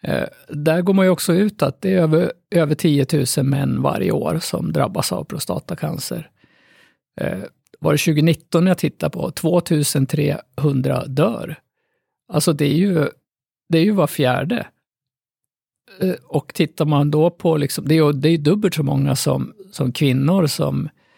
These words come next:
dör utav bröstcancer. Så det är ju klart som fan att det här är ju mer en, en allmänt bredd och det är fler,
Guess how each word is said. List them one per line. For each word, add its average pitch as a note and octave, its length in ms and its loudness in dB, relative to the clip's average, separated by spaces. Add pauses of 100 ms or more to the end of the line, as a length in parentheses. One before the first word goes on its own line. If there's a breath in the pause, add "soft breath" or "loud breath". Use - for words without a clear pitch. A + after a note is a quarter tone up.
(520)
dör B2+ 180 2
utav A#2 240 -2
bröstcancer. - 920 -2 (320)
Så - 140 -8
det E3 100 0
är G#3 40 2
ju G3+ 80 2
klart - 300 -2
som D3+ 160 -4
fan F#3+ 340 0
att - 120 -4
det - 60 -4
här D3 120 4
är F#3+ 80 4
ju D3 100 2
mer E3 260 2
en, B2+ 240 0
en C#3+ 180 -2
allmänt D#3 640 0
bredd F#3+ 420 0
och F3+ 120 -2
det F3+ 60 4
är - 20 2
fler, C#3+ 260 -4